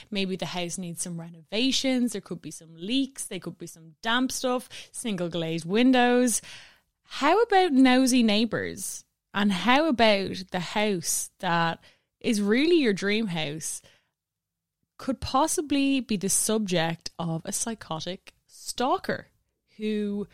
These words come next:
does not mince their words and is not afraid to let their presence be known? This is what happened to the Broaddus family, who in June twenty fourteen bought their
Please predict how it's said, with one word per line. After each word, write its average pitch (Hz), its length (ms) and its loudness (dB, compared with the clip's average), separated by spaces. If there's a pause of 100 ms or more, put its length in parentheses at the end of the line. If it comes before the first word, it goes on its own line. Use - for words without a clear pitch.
(460)
does 311 360 8
not 254 440 2
mince 196 340 0
their 175 120 0
words 196 580 -2
and 175 200 -2
is 175 160 -10
not 196 160 -6
afraid 208 640 0 (360)
to - 200 -18
let 170 460 -6 (200)
their 180 120 -8
presence 165 800 -6 (320)
be 160 180 -8
known? 156 420 -6 (360)
This - 460 0 (120)
is 247 160 -4
what 254 180 0
happened 185 540 -2
to 185 60 -12
the - 120 -12
Broaddus 170 540 -4
family, 160 500 -8 (380)
who 196 320 0
in 185 220 -2
June 269 540 4 (120)
twenty 240 400 -6
fourteen 196 640 -6 (220)
bought 170 420 -2 (260)
their 160 600 -4